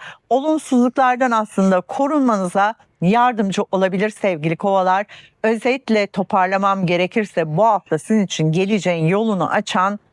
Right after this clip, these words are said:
güçlü bir dönem başlıyor diyorum. Artık gökyüzü sizi böyle daha görünür, daha etkili, daha güçlü kılmak için el ele vermiş bir durumda.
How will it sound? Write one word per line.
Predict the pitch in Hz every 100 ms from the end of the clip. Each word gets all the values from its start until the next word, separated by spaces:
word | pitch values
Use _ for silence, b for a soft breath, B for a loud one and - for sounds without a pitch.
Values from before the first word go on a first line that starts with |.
| -
güçlü | 135 208 - 226
bir | 202 165
dönem | 160 170 185
başlıyor | 156 151 - 151 156
diyorum. | 156 196 180 208 - B B -
Artık | 254 262 - 156
gökyüzü | 226 269 - 151 180
sizi | - 185 185
böyle | 175 170 156
daha | 160 214
görünür, | 190 185 165 143 127 -
daha | 151 - -
etkili, | 202 175 - 156 139 -
daha | 160 226
güçlü | 208 202 - 156
kılmak | - 202 214 208
için | - 175 185 B B _
el | 285 311
ele | 254 180
vermiş | 165 156 143 139 -
bir | 165 160
durumda. | 175 170 170 190